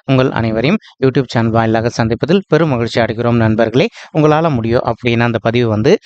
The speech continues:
முழுமையா பார்த்து பயனடைங்க அப்படின்ட்டு மிக தாழ்மையுடன் கேட்டுக்கொள்கிறோங்க. அது மட்டுமல்லாது, நீங்க நம்ம சேனலுக்கு இதுதான் முதல் தடவை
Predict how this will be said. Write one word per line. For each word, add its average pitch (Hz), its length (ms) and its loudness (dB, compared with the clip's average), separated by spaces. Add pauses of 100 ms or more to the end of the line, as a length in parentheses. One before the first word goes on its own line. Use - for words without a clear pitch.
(220)
முழுமையா 151 420 2
பார்த்து 110 260 -2
பயனடைங்க 113 460 0 (100)
அப்படின்ட்டு 113 400 0 (340)
மிக 147 140 0 (100)
தாழ்மையுடன் 113 520 -2
கேட்டுக்கொள்கிறோங்க. 113 680 -2 (320)
அது 120 160 0
மட்டுமல்லாது, 113 600 0 (320)
நீங்க 165 200 2
நம்ம 113 240 -2
சேனலுக்கு 113 420 0 (120)
இதுதான் 135 340 0
முதல் 123 220 2
தடவை 123 220 0